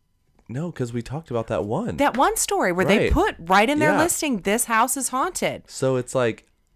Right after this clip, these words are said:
Speaker 1: you would think people would flock to that.
Speaker 2: Yeah.
Speaker 1: Well,
Speaker 2: I
Speaker 1: maybe
Speaker 2: don't
Speaker 1: we're
Speaker 2: know.
Speaker 1: onto something.
Speaker 2: Maybe we are.
Speaker 1: Zach,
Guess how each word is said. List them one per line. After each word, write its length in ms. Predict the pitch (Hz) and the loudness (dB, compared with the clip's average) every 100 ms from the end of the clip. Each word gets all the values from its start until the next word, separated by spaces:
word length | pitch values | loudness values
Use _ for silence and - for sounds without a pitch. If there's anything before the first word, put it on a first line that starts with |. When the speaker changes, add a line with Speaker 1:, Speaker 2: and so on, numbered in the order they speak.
| _ _ _ _ | _ _ _ _
Speaker 1:
you 140 | 120 | -8
would 160 | 131 123 | -6 -6
think 220 | 135 185 | -6 -6
people 360 | - - 101 98 | -8 -10 -6 -2
would 220 | 95 82 - _ _ - - _ _ | -2 -4 -10 _ _ -20 -20 _ _
flock 560 | - - 110 131 - | -16 -6 -2 0 -2
to 100 | - 71 | -8 -10
that. 220 | 50 - _ | -10 -14 _
Speaker 2:
Yeah. 320 | 254 349 453 370 _ _ | 2 4 4 -2 _ _
Speaker 1:
Well, 220 | 92 92 - - | -12 -12 -14 -10
Speaker 2:
I 40 | 92 | -4
Speaker 1:
maybe 60 | 113 | -2
Speaker 2:
don't 80 | - | 0
Speaker 1:
we're 80 | 87 | 0
Speaker 2:
know. 80 | |
Speaker 1:
onto 140 | 80 76 | 0 -4
something. 360 | - - - - | -12 -16 -18 -10
Speaker 2:
Maybe 300 | 175 175 165 | -6 -4 -6
we 180 | 131 120 | -8 -10
are. 300 | 69 50 - | -8 -8 -8
Speaker 1:
Zach, 380 | 87 104 107 | -2 -2 -2